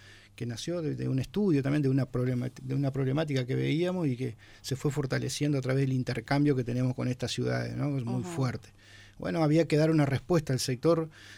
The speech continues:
Speaker 1: s-, son muchas lo-, los ejes a abordar allí, pero bueno, uno de ellos era la falta de una, de una sala de faena para esta producción, ¿no? Había como dos caminos, siempre digo yo, o,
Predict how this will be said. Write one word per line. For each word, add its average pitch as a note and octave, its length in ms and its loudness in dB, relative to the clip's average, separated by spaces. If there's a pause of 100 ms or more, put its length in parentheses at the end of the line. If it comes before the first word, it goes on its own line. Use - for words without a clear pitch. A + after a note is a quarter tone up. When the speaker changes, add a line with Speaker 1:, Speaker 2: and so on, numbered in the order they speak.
Speaker 1:
s-, - 140 -18 (100)
son C#3+ 200 0
muchas C#3+ 440 0
lo-, B2 220 -2
los B2 160 -2
ejes C3+ 260 0
a B2 60 -2
abordar B2 400 0
allí, E3 360 -2 (320)
pero B2+ 140 -2
bueno, D3 180 2
uno D3+ 220 2
de D3 60 4
ellos D3+ 160 0
era C#3 100 2
la B2+ 80 0
falta B2 400 -2
de B2 60 -4
una, A#2+ 360 -4
de B2 120 -6
una B2+ 160 -2
sala C3 240 0
de A#2 80 -2
faena C3+ 400 2
para A#2+ 160 -4
esta B2 180 -4
producción, A#2+ 640 -4
¿no? E3 240 -4 (1120)
Había D#3 300 4
como D#3 220 4
dos D#3+ 160 4
caminos, D#3 460 4
siempre D3 220 2
digo D3+ 120 4
yo, F3+ 220 0
o, B2 200 2